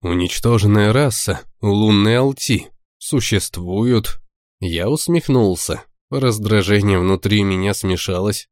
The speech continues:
с предвкушением. Люблю открывать что-то новое, несмотря на то, что иногда это новое больно бьёт по роже. Или грозится прожечь щит твоего корабля раскалённым воздухом. Но... "Красиво,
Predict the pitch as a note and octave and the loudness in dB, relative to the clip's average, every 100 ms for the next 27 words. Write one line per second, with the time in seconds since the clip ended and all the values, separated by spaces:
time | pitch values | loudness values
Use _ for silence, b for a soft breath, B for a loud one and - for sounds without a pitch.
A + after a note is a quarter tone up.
0 | - - - - F#2 - - G#2+ - C#3+ | -16 -14 -10 -4 -2 -4 -4 -4 -2 -2
1 | B2 F#2 D#2 - - _ - F#2+ F2+ F2+ | 0 -2 -2 -6 -10 _ -8 -4 -2 0
2 | F#2 F#2+ A2 G#2+ - G#2 F#2 F#2+ - - | 0 2 2 0 0 2 2 2 0 -2
3 | G#2 A2 A2+ C#3 G2+ F2+ D2+ _ - D#3 | 0 2 4 4 2 0 -2 _ -4 0
4 | C3+ - A#2 A#2 B2 A#2 G#2+ G2+ A2 - | 0 2 0 2 2 2 2 2 0 0
5 | A#2 G#2 F#2+ F2 F#2+ A2 F2+ - - B2+ | 0 2 2 0 0 0 -2 -6 -4 0
6 | G#2+ G2 F#2+ F#2+ G2 F#2+ F2+ G#2 B2+ C3+ | 2 2 4 2 2 0 0 0 0 2
7 | B2+ G2 F#2 F2 - G#2 G#2 G#2+ G2 F2 | 2 2 0 -2 -2 0 2 2 2 -2
8 | F2 - _ _ _ C#3+ B2 G#2+ G#2+ G#2 | -8 -10 _ _ _ -2 2 2 2 4
9 | G#2 F2+ F#2+ G#2 A2 F#2+ G2 F#2 F2 F#2 | 2 2 -2 -4 -4 -2 0 0 0 -2
10 | - - F2+ G2+ A2+ - - D#3+ E3+ C#3 | -4 -8 -4 -4 -4 -8 -10 -2 0 2
11 | A2+ A2 A2 F#2 E2+ E2 F#2+ D#3 D#3 - | 0 0 0 0 0 0 0 0 -2 0
12 | A2+ D#2+ D#2 F2 F#2+ G2 A#2+ C3+ G2 F#2 | 0 0 -2 0 0 0 2 0 0 -4
13 | D#2+ E2+ C#2+ - _ _ F2+ F2+ E2+ F2 | -4 -4 -6 -10 _ _ -6 -4 -4 -2
14 | G#2 D#3 - _ _ - A2+ A2 - A3+ | 0 0 -2 _ _ -4 0 0 -2 -2
15 | G#3+ G#2 | 0 0